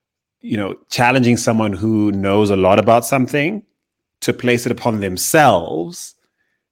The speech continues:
to share with the ecosystem. Now, inherent to this process is a lot of people who've now, like, literally turned this into a thought leadership exercise and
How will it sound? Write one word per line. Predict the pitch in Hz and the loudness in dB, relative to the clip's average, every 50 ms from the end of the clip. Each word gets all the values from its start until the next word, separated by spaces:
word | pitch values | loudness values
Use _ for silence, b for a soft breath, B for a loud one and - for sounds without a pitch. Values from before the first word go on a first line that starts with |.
| _ _ - | _ _ -10
to | - 117 | -8 -6
share | - - 127 120 117 | -2 2 4 4 4
with | 110 104 92 | 4 2 0
the | 98 87 90 | -2 -4 -4
ecosystem. | - 107 92 - - 87 - - 85 85 | -6 -8 -8 -8 -10 -12 -14 -14 -12 -4
Now, | 95 110 113 107 104 98 95 B B B B B B | -2 0 2 2 2 0 0 B B B B B B
inherent | 123 117 113 120 135 139 143 131 | -2 0 2 4 4 4 2 2
to | 120 117 | 0 -2
this | 110 107 | -2 -2
process | - 123 120 104 98 101 87 92 | 0 0 0 0 -2 -6 -10 -8
is | 98 95 95 | -8 -8 -6
a | 98 | -4
lot | 95 98 98 95 | -2 -2 -2 -2
of | 95 | -4
people | 101 101 92 98 90 | -6 -8 -8 -6 -6
who've | 95 95 92 | -6 -6 -6
now, | 92 92 90 90 87 87 87 | -6 -6 -4 -4 -4 -4 -6
like, | - - 87 82 78 - _ _ - | -8 -10 -12 -12 -12 -16 _ _ -10
literally | 92 92 90 - - 95 90 85 85 85 82 76 - - | -8 -8 -8 -10 -12 -14 -12 -10 -10 -10 -10 -10 -12 -12
turned | - - 92 87 85 | -8 -6 -6 -6 -6
this | 82 - - | -8 -10 -12
into | 90 - 90 | -10 -10 -10
a | 87 | -10
thought | - 95 92 87 87 | -6 -6 -6 -6 -6
leadership | 90 87 82 82 - - - | -8 -10 -10 -10 -12 -14 -14
exercise | - 78 80 78 - - 82 78 78 78 76 | -16 -16 -14 -14 -14 -12 -12 -12 -12 -14 -16
and | 76 78 73 | -18 -20 -20